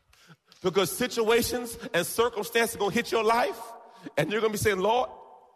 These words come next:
help. I, I don't know what to do.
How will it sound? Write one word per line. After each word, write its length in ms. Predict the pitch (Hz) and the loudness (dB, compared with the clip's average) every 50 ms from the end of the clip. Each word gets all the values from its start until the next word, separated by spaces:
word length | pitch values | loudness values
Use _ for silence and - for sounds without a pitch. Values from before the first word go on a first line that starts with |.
| _ _ _ _ _ | _ _ _ _ _
help. 320 | _ - - - - - - - - _ _ _ _ _ _ _ _ _ _ _ _ _ _ _ _ _ _ _ _ _ - - 208 _ _ _ _ _ - _ _ _ _ _ _ _ _ - | _ -6 -4 -4 -4 -4 -6 -16 -20 _ _ _ _ _ _ _ _ _ _ _ _ _ _ _ _ _ _ _ _ _ -20 -20 -20 _ _ _ _ _ -20 _ _ _ _ _ _ _ _ -8
I, 100 | 120 - - - | -6 -6 -4 -2
I 120 | 143 147 135 | -2 -2 0
don't 180 | 151 175 190 | -2 -2 -2
know 80 | 185 175 | -2 -2
what 180 | 170 180 190 - | -4 -6 -6 -8
to 40 | 156 | -10
do. 260 | 143 139 202 240 247 | -10 -8 -8 -8 -10